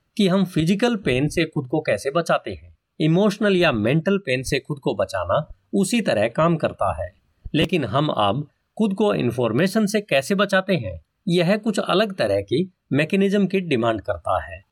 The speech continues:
उदाहरण के लिए, मार्केट अपने बारे में और किसी स्पेशल डायरेक्शन में आगे बढ़ने के पोटेंशियल के बारे में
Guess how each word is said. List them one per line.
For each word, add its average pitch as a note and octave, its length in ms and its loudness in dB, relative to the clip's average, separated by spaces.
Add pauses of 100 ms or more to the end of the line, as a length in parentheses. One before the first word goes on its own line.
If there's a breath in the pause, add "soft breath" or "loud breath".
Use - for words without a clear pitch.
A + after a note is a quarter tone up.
(160)
उदाहरण D3+ 400 2
के B2 140 -2
लिए, F2 340 -2 (400)
मार्केट E3 420 2
अपने F3 260 2
बारे F#2 280 0
में A#2+ 180 0 (300)
और G#3+ 200 2
किसी A3 220 2
स्पेशल G#3+ 460 0
डायरेक्शन D3+ 460 0
में F#3 180 4
आगे C3 360 2
बढ़ने C3+ 340 2
के D3 140 -2
पोटेंशियल D#3+ 600 0
के F#3+ 120 0
बारे F#2+ 240 -2
में E2 180 -10